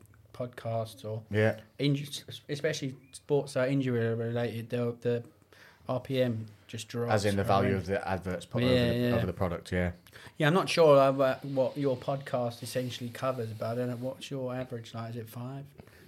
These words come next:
Speaker 1: two thousand?
Speaker 2: What?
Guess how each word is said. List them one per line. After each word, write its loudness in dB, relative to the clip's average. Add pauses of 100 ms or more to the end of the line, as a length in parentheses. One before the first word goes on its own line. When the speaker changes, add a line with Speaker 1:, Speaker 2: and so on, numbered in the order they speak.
(100)
Speaker 1:
two -10
thousand? -6 (2250)
Speaker 2:
What? -6